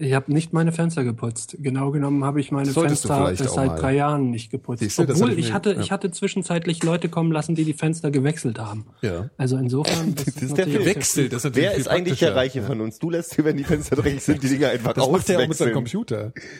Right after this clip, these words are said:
Speaker 2: Also der hat ja, der kauft ja immer so Windows-Computer, das habe ich auch schon tausendmal erzählt. Und wenn das Windows irgendwie anfängt rumzuspacken, weil er irgendwelches Zeug
Speaker 1: Ja.
Speaker 2: installiert und Viren sich kriegt,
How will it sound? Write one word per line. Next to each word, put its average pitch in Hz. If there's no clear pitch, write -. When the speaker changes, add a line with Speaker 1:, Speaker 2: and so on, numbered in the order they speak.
Speaker 2:
Also 123
der 127
hat 156
ja, 156
der 127
kauft -
ja 160
immer 131
so 117
Windows-Computer, 120
das 127
habe 110
ich 110
auch 131
schon -
tausendmal 90
erzählt. 101
Und 110
wenn 113
das 113
Windows 175
irgendwie 110
anfängt 104
rumzuspacken, 110
weil 107
er 107
irgendwelches 113
Zeug 143
Speaker 1:
Ja. 127
Speaker 2:
installiert 110
und 107
Viren 135
sich 107
kriegt, 135